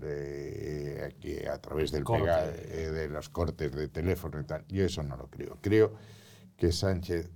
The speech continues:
Speaker 1: se asustó enormemente cuando vio lo de Ceuta, eh, la entrada masiva en Ceuta, y luego ya con lo de la valla de Melilla, y creo que eso le llevó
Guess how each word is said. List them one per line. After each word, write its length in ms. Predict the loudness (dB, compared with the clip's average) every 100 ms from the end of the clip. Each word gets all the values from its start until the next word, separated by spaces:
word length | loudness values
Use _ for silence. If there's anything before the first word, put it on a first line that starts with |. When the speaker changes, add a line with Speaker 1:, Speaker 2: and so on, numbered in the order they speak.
| -18 -18 -10
Speaker 1:
se 240 | -2 0
asustó 500 | 0 -4 -8 -2 0
enormemente 680 | 0 -2 -4 -6 -6 -4 -4
cuando 360 | -6 -6 -6
vio 240 | -4 -2 -2
lo 160 | -4
de 120 | -8
Ceuta, 460 | -6 -2 -2 -2 -6 -8 _ _ _ _ _ _ _ -6
eh, 320 | -2 0 -2 -4
la 60 |
entrada 420 | -4 0 2 2
masiva 580 | 0 -2 -2 0 0 -2 -8 -20 -20 _
en 200 | -4 -4
Ceuta, 540 | 0 0 0 -2 -2 -4 -4
y 400 | 0 2 2 0
luego 340 | -2 -2 -4 -4
ya 200 | -4 -4
con 220 | -4 -4
lo 100 | -6
de 80 | -4
la 120 | -4
valla 280 | -4 -6 -8
de 80 |
Melilla, 480 | -10 -12 -12 -10 -8
y 80 | -8
creo 380 | -6 -4 -4 -6 -12 -20 -14 -2
que 100 | -2
eso 200 | 0 -4
le 200 | -4 -8
llevó 520 | -8 -4 -2 -2